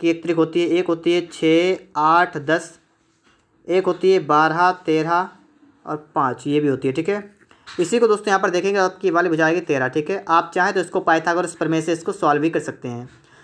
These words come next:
लेकिन अगर आपको पता है तो आप लोग डायरेक्ट भी इसको निकाल सकते हैं। तो इस तरीके से आपका सवाल नंबर चौबीस का सी वाला बिल्कुल राइट आंसर बन जाएगा।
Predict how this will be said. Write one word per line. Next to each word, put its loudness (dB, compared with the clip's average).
लेकिन 2
अगर 4
आपको 0
पता 0
है 2
तो -2
आप 2
लोग -4
डायरेक्ट 0
भी -2
इसको -4
निकाल 2
सकते -10
हैं। -6
तो -2
इस -6
तरीके 2
से -2
आपका 2
सवाल 2
नंबर -2
चौबीस 0
का 2
सी -2
वाला 4
बिल्कुल -2
राइट -2
आंसर -4
बन -6
जाएगा। -10